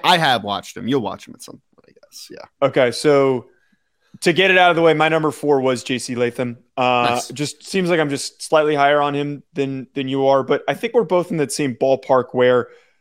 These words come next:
Speaker 2: again, you see the traits, everything makes sense, every box is checked, but the play consistency, the reps where we talked about in the scouting report episode,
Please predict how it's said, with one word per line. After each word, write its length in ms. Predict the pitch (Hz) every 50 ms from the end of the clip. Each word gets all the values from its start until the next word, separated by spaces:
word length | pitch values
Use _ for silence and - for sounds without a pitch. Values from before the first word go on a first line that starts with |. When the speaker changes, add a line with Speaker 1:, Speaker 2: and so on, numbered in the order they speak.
| _ _ -
Speaker 2:
again, 160 | 120 127 120
you 80 | 113 110
see 180 | - - 170
the 120 | 180 160 156
traits, 600 | - - 175 170 165 160 156 156 - - - - -
everything 380 | 135 131 143 156 156 170 170 165
makes 260 | 160 160 156 - -
sense, 460 | - 160 151 151 151 143 131 - - -
every 240 | 135 127 127 127
box 480 | 120 110 - 147 147 156 160 156 - -
is 140 | 156 139 -
checked, 640 | - - - 170 147 143 143 139 - - - - _ _ _ _ _ _ _ _ _
but 180 | - 196 190 -
the 80 | 190
play 300 | - - - 165 160 156
consistency, 1120 | 156 - 165 156 - - - 151 135 - - 156 147 120 - - 151 147 147 147 147 147 139
the 180 | 120 127 135
reps 340 | 127 143 147 147 147 - -
where 140 | 147 147 139
we 140 | 131 139 135
talked 260 | - 143 143 135 -
about 60 | 139
in 60 | 123 120
the 20 |
scouting 320 | - - 220 226 233 226
report 240 | 185 151 - 160 147
episode, 340 | 135 - - - 135 127